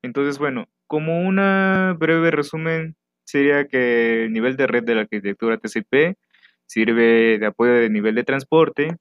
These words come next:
como bien decía, de datos como mensajería, este, archivos y demás. Este, se utiliza tanto en los hosts como en los routers. Este, define el esquema de direccionamiento que se utiliza en Internet, direcciones I P, que serían los dispositivos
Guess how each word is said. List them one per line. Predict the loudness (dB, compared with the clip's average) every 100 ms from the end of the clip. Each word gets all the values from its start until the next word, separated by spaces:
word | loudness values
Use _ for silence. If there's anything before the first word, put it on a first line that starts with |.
| -6
como | -4
bien | -2
decía, | -4 -2 0
de | 0
datos | 0 -2 -4 -8
como | -10 -12 -12
mensajería, | -10 -8 -8 -4 -2 0 0 -2 -4 -6 -8
este, | -10 -10 -16 -10 -6 -4
archivos | -4 -6 -2 -2 0 -2 -4 -8
y |
demás. | -6 -4 -4 -6 _ _ _ _ _ -10
Este, | -8 -6 -2 -2
se | -2
utiliza | 0 0 2 2 2
tanto | 0 0 0
en |
los | -2 0
hosts | 2 2 0 _
como | -4 0 2
en |
los | 0 2
routers. | 2 2 0 -2 -2 -6
Este, | -2 -2 -4 -6 -4 -2
define | -2 -2 -2 0 0
el | -2
esquema | -2 -2 0 0
de | 0
direccionamiento | -2 -2 -2 -4 -2 -4 -6 -8
que | -8
se | -8
utiliza | -8 -6 -4
en |
Internet, | -4 -2 -2 -2 -4
direcciones | -4 -6 -6 -6 -4
I | -4
P, | -4 -6 _ _ _ _
que | -6
serían | -2 2 2
los | 0
dispositivos | -4 -4 -6 -4 -4 -4 -8